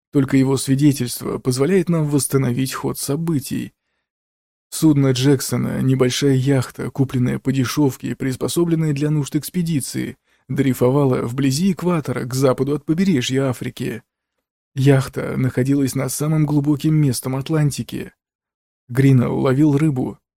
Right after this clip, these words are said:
Электроды были опущены в пучину, а Джексон, вооружившись кинокамерой, с нетерпением ждал улова. Они ждали целую неделю. За это время у всех успело испортиться настроение.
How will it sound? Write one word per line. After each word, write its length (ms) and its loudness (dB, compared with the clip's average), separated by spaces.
Электроды 540 2
были 180 0
опущены 560 -2
в 120 -8
пучину, 580 -2
а 80 -8
Джексон, 640 -4
вооружившись 640 -2
кинокамерой, 720 0
с 80 -10
нетерпением 640 0
ждал 360 -2
улова. 600 0
Они 200 6
ждали 300 4
целую 400 0
неделю. 540 0
За 140 0
это 220 4
время 380 4
у 100 -4
всех 340 -4
успело 400 2
испортиться 600 -4
настроение. 840 -2